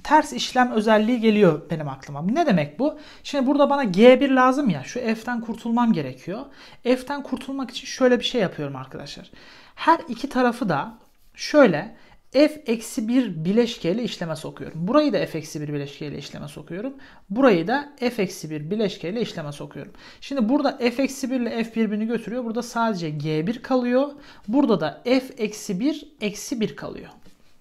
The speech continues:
E o zaman ben bunu bulursam olayı çözmüş olurum. Bunu nasıl bulacağım abi? Şimdi f eksi bir, eksi bir'i nasıl bulacağım? F eksi bir, eksi bir. Buna a diyeceğim.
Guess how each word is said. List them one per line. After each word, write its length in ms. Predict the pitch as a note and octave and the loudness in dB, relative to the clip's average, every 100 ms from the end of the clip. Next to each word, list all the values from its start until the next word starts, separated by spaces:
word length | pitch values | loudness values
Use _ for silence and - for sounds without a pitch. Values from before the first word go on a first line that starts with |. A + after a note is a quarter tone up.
| - - | -14 -4
E 60 | |
o 80 | A3+ | -2
zaman 300 | B3 B3+ A3+ | 2 2 4
ben 200 | B3+ B3 | 2 2
bunu 200 | A3 G3 | 0 0
bulursam 580 | C4 A3 - A#3+ D4+ - - _ - | 0 0 0 -2 -2 -6 -20 _ -6
olayı 480 | A3+ D#3 F#3+ D4 D4 - _ | -4 -2 -4 -6 -10 -20 _
çözmüş 460 | - C4+ A#3 E3 - | 2 4 4 2 -6
olurum. 260 | C#3 - - - - - - | -10 -14 -18 -20 -20 -8 0
Bunu 180 | B3+ C#4+ | 2 2
nasıl 260 | C#4+ C#4+ | 2 4
bulacağım 320 | A3+ F3 E3+ | 4 4 2
abi? 300 | D#3 D#3 C4 E4+ - - - - - | 0 -4 -6 -10 -18 -20 -20 -20 -18
Şimdi 380 | - A3 G#3+ A3+ | -6 -4 0 0
f 100 | A#3+ | 2
eksi 260 | B3 - B3 | 0 -2 2
bir, 60 | |
eksi 300 | A#3+ A#3 B3 | 2 0 -4
bir'i 120 | A#3+ | -4
nasıl 240 | B3+ B3 F3 | -4 -6 -6
bulacağım? 360 | D3+ F#3 C4 - | -6 -6 -8 -6
F 240 | G3+ G3 | -6 -6
eksi 300 | F#3+ F#3 G3 | -8 -8 -6
bir, 140 | F#3 F#3 | -6 -6
eksi 340 | E3 - E3 | -10 -12 -12
bir. 140 | A#3 A3+ | -8 -4
Buna 200 | C4 C4 | 0 10
a 260 | B3 A3 | 12 12
diyeceğim. 340 | D3 C3+ F#3 | 8 -4 -8